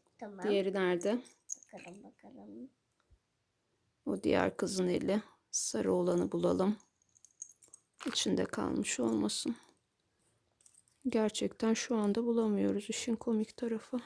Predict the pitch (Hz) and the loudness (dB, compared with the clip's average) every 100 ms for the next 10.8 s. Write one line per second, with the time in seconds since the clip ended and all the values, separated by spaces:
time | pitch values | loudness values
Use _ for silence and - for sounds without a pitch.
0 | - _ _ _ _ _ _ _ _ _ | -12 _ _ _ _ _ _ _ _ _
1 | _ _ _ _ _ _ 277 190 - - | _ _ _ _ _ _ -4 -4 -8 -10
2 | - - - _ _ _ _ _ - - | -10 -10 -16 _ _ _ _ _ -20 -16
3 | 196 190 190 - 190 185 185 190 180 170 | -10 -10 -12 -10 -6 -4 -2 -2 -2 -4
4 | 233 233 - - 240 214 185 185 - 170 | -6 -8 -10 -16 -6 -2 -2 -2 0 0
5 | 165 180 175 170 160 233 - - - _ | 0 0 0 0 0 0 0 -4 -6 _
6 | _ _ _ _ _ _ _ _ _ _ | _ _ _ _ _ _ _ _ _ _
7 | _ _ _ _ _ _ _ - 240 269 | _ _ _ _ _ _ _ -6 -2 0
8 | 190 214 262 240 247 220 202 214 175 175 | 2 2 4 6 6 6 4 0 -2 2
9 | 170 170 170 165 170 254 269 - _ _ | 4 4 4 2 8 8 6 -6 _ _
10 | _ _ - 226 170 175 - | _ _ 2 4 4 0 -6